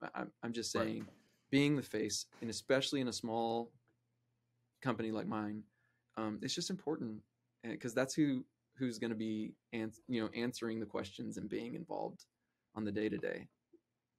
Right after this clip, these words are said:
Speaker 2: Yeah.
Speaker 1: So.
Speaker 2: Uh, a good number of people that will listen to this are generally going to be smaller business owners, you know,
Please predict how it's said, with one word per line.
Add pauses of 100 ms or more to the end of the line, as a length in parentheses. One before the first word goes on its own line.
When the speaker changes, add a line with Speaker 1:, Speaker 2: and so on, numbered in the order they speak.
(320)
Speaker 2:
Yeah.
Speaker 1:
So. (360)
Speaker 2:
Uh,
a
good
number
of (160)
people
that (280)
will
listen
to
this
are (400)
generally
going
to
be
smaller
business
owners,
you
know,